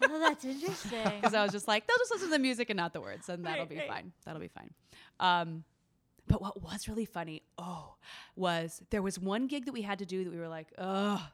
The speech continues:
Speaker 2: this is not gonna be fun. They're not, this audience is not gonna know what to do with us."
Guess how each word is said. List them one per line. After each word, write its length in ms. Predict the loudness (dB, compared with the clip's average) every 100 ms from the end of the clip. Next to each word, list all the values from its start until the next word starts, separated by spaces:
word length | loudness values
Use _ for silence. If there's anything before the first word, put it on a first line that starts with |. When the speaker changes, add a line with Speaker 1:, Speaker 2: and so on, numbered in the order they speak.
| -6
Speaker 2:
this 180 | -4 -4
is 120 | -6
not 300 | -4 -4 -6
gonna 120 | -8 -12
be 100 | -14
fun. 380 | -10 -12 -12 -12
They're 120 | -8
not, 240 | -4 -6 -6
this 180 | -12 -4
audience 300 | -4 -4 -8
is 120 | -8
not 280 | -4 -2 -2
gonna 240 | -2 -4 -8 _ -8
know 240 | -2 -2
what 120 | -4
to 60 | -6
do 160 | -2 -2
with 180 | 0
us." 460 | 2 2 0 -4 -14